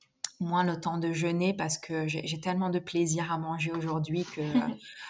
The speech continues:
Speaker 1: heu, que c'est, ça devient un peu, hem, difficile pour moi de, de me séparer de la <laughs> nourriture.
Speaker 2: Sûr, oui, oui.
Speaker 1: Mais, heu, mais je sais que c'est bon pour moi aussi. Enfin, voilà, il y a des choses qui reviendront, que j'ai peut-être, heu, mis de côté parce que,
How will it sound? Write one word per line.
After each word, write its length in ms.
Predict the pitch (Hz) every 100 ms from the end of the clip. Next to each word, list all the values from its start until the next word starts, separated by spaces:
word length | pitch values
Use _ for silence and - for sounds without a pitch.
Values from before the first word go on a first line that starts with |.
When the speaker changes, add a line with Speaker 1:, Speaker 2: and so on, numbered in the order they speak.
| - -
Speaker 1:
heu, 580 | 156 147 - - 170 - -
que 160 | 160
c'est, 200 | 160 -
ça 160 | - 151
devient 360 | 151 165 175 170
un 260 | 165 156 170
peu, 60 |
hem, 840 | 170 160 147 143 147 165 - - - - -
difficile 600 | 170 185 208 196 196 180
pour 160 | 180
moi 180 | 165 160
de, 240 | 151 156 151
de 120 | 156
me 120 | 151
séparer 500 | 151 160 175 180 165
de 60 | 160
la 120 | 180
<laughs> 0 |
nourriture. 680 | 170 - 139 - - 202 -
Speaker 2:
Sûr, 280 | - 233 - - 262
oui, 100 | 247 185
oui. 160 | 170 170
Speaker 1:
Mais, 60 | 165 156
heu, 260 | 151 147 147 143 - 170
mais 100 | 175
je 80 | 180
sais 160 | 190
que 60 | -
c'est 100 | 165
bon 200 | 170 170
pour 220 | 180 170
moi 160 | 175 165
aussi. 360 | 185 - 196 202
Enfin, 140 | 175
voilà, 220 | 175 160
il 40 | 156
y 40 |
a 20 | 165
des 80 |
choses 200 | 180 214
qui 120 | - 196
reviendront, 960 | 190 196 196 196 202 208 214 214 208
que 160 | 185 190
j'ai 140 | 175
peut-être, 460 | 180 185 175 - -
heu, 140 | - 160
mis 160 | 185 185
de 100 | 185
côté 480 | - 180 - 190 190
parce 280 | 170 - -
que, 260 | 185 180